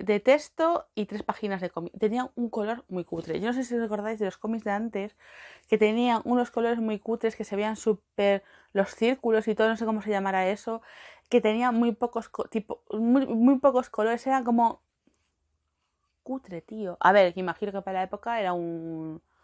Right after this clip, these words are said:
un avance de la leche, pero bueno, yo crecí con esos cómics y con esos libro cómics o como se llame, no sé cómo se llama este formato.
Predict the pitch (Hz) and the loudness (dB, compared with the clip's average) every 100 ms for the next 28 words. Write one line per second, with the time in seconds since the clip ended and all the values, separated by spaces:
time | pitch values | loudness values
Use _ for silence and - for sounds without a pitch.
0 | _ _ _ _ - 196 180 180 180 175 | _ _ _ _ 2 4 4 2 0 0
1 | 170 220 247 175 170 170 170 185 170 190 | 2 2 -2 -4 -2 -2 2 2 4 4
2 | 277 311 - 330 480 _ - 214 214 214 | 4 2 0 -4 -4 _ -4 -4 -4 -12
3 | - 170 160 156 _ _ - 180 190 202 | -10 -12 -12 -14 _ _ -16 -6 -4 -4
4 | 190 208 185 170 190 214 202 180 175 175 | -4 -4 -4 -6 -6 -8 -6 -6 -6 -6
5 | 170 165 170 - - - 175 190 185 - | -8 -10 -10 -12 -12 -10 -10 -8 -10 -10
6 | - 208 190 180 - | -10 -8 -8 -14 -18